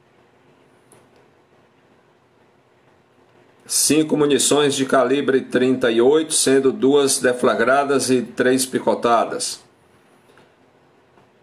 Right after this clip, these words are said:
É, calibre vinte e dois, munições de calibre vinte e dois, uma intacta e duas picotadas.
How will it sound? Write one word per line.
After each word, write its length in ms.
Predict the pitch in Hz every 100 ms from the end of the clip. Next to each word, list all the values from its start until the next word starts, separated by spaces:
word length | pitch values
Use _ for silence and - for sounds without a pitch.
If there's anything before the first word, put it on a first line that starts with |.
| _ _ _ _ _ _ _ _ - - - _ _ _ _ _ _ - - -
É, 800 | 104 107 110 107 104 104 98 - - - - _ _ _ _ _ - - - - - - -
calibre 480 | 127 135 156 151
vinte 240 | 143 147 143
e 40 |
dois, 800 | 147 160 160 135 101 - - - -
munições 520 | 110 127 113 139 135
de 80 | -
calibre 380 | 135 139 127
vinte 220 | 123 131 139
e 40 |
dois, 400 | 131 139 120 107
uma 180 | 131 131
intacta 560 | 113 131 135 135 - 120
e 60 |
duas 280 | 107 131 127
picotadas. 960 | - 123 120 113 117 107 - - -